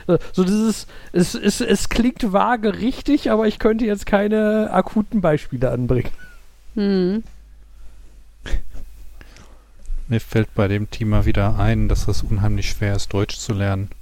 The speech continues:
Speaker 3: Da moppern so manche Leute rum, ähm, jedes Mal, wenn sie probieren, irgendwo Deutsch zu lernen und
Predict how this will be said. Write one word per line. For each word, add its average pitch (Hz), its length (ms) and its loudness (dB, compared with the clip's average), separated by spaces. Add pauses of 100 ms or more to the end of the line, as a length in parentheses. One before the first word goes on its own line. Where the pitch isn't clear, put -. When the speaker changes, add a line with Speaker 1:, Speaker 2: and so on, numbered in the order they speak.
(680)
Speaker 3:
Da 101 220 -2
moppern 101 560 -2
so 107 100 -2
manche 107 360 0
Leute 104 320 0
rum, 110 440 0
ähm, 110 540 0
jedes 117 320 0
Mal, 107 140 2
wenn 107 120 -2
sie - 120 -12
probieren, 110 520 -2
irgendwo 110 320 -2
Deutsch 107 340 -2
zu - 140 -4
lernen 113 420 0 (440)
und 107 300 0